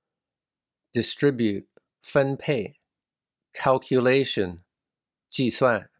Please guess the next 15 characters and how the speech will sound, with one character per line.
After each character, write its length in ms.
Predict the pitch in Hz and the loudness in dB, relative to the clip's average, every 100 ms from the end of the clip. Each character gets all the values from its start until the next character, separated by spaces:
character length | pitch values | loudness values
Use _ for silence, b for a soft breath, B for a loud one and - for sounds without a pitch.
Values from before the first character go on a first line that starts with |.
| _ _ _ _ _ _ _ | _ _ _ _ _ _ _
sequentially， 1000 | - 127 - - 143 135 117 104 87 92 _ _ _ _ | -8 -6 -4 -2 -2 0 -2 -2 -4 -10 _ _ _ _
依 200 | - 127 | -4 -2
次 260 | 131 - 139 | -2 0 0
的， 320 | 104 - - _ _ _ _ _ _ _ _ _ - | 0 -4 -8 _ _ _ _ _ _ _ _ _ -4
lifelike， 920 | 110 123 135 - 110 98 87 - - _ _ _ _ | 0 2 0 -2 -2 -2 -2 -12 -20 _ _ _ _
逼 200 | 120 120 | -4 -2
真 320 | - 120 120 | 2 0 2
的， 300 | 117 - - _ _ _ _ _ _ _ _ _ | 0 -2 -6 _ _ _ _ _ _ _ _ _
pixel， 640 | - 151 - - 95 95 _ _ _ _ _ _ | -4 -4 -4 -2 -2 -2 _ _ _ _ _ _
像 360 | - - 127 101 | -6 0 2 0
素， 380 | - 127 92 - _ _ _ _ _ _ _ | -2 -2 -2 -10 _ _ _ _ _ _ _
render， 760 | 120 113 131 135 110 95 87 87 _ _ | -2 2 4 2 0 -2 -4 -14 _ _
渲 280 | - 143 107 | 0 0 2
染， 500 | 98 87 90 98 98 _ _ _ _ _ _ _ _ _ _ _ _ | -2 -4 -6 -8 -12 _ _ _ _ _ _ _ _ _ _ _ _
simultaneously， 1400 | - 143 135 135 120 - 139 139 135 101 - 101 92 87 | -2 2 2 2 0 0 -2 0 2 0 -4 -6 -6 -8